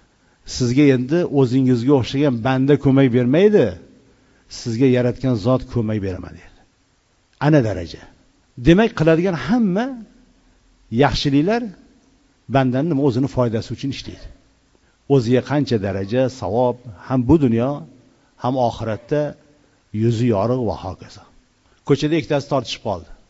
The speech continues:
"Bu yoqdagilar tomoshabin. Unda ajratayin, bularning o'rtasini isloh qilayin", deydigan odam hozir kamayib ketgan. "Faslihu bayna akhawaykum". Alloh taolo Qur'onda "Birodarlaringizning o'rtasini isloh qiling,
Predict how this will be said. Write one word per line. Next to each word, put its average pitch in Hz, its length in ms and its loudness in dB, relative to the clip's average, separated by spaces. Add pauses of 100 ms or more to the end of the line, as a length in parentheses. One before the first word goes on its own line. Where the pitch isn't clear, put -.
(360)
"Bu 120 60 -2
yoqdagilar 143 400 4
tomoshabin. 135 520 -2 (640)
Unda 127 140 0
ajratayin, 131 600 4 (180)
bularning 127 360 0
o'rtasini 127 360 -2
isloh 139 280 -2
qilayin", 131 420 -2 (580)
deydigan 131 420 4
odam 131 240 0
hozir 117 260 -2
kamayib 123 280 -2
ketgan. - 300 -4 (600)
"Faslihu 117 640 -4
bayna 127 300 -2
akhawaykum". 101 560 -8 (640)
Alloh 107 300 -2
taolo 110 240 -6
Qur'onda 101 460 -8
"Birodarlaringizning 101 800 -6
o'rtasini - 400 -12
isloh 131 300 -10
qiling, 135 240 -10